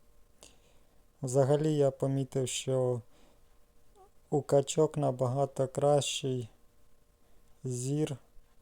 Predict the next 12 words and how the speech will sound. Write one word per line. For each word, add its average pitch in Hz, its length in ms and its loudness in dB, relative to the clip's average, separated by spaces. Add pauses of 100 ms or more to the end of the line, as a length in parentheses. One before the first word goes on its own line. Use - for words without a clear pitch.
(600)
е, 127 320 2
в 123 220 -4 (280)
нічний 139 460 -2
час, 131 520 0 (2500)
в - 80 -16
сумерках, 139 800 -4 (640)
або 135 300 0
рано 139 340 2
зранку, 143 600 -2
або 123 340 -2
пізно 127 540 -8
ввечері, 139 520 -2